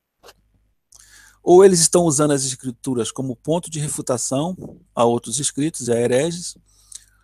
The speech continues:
ou eles a colocam como ponto de verificação diante de tradições espúrias. Aí não é a sagrada tradição, depurada pelo tempo e pela sabedoria da igreja, mas tradições várias, não reconhecidas.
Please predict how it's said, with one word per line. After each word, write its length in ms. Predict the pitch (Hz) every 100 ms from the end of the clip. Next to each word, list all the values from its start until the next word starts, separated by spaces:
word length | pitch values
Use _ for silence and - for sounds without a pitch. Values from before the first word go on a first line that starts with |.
| _ _ _ _ _ _ _ _ _ _ -
ou 300 | 196 233 208
eles 220 | 196 170
a 60 | 185
colocam 520 | 156 135 175 - 139
como 240 | 151 160
ponto 320 | - 180 185
de 80 | 170
verificação 760 | 165 175 - 156 135 - 160 165
diante 340 | 127 156 165
de 80 | 160
tradições 560 | - 160 156 - 165 160
espúrias. 720 | 180 - 170 180 101 - - _ _ - _ _ -
Aí 240 | 143 214
não 180 | 214 196
é 100 | 226
a 100 | 185
sagrada 420 | - 131 127 120
tradição, 560 | - 107 - 98 90 90
depurada 640 | - 127 - 120 120 117 117
pelo 200 | 110 110
tempo 400 | 139 160 185 180
e 40 |
pela 200 | - 147
sabedoria 540 | - 131 131 127 123
da 100 | 117
igreja, 400 | 113 110 101 90 - _ _ _ -
mas 180 | 127 -
tradições 480 | 143 139 156 160
várias, 380 | 135 143 170 120
não 100 | 135
reconhecidas. 840 | 139 151 165 156 - 156 117 -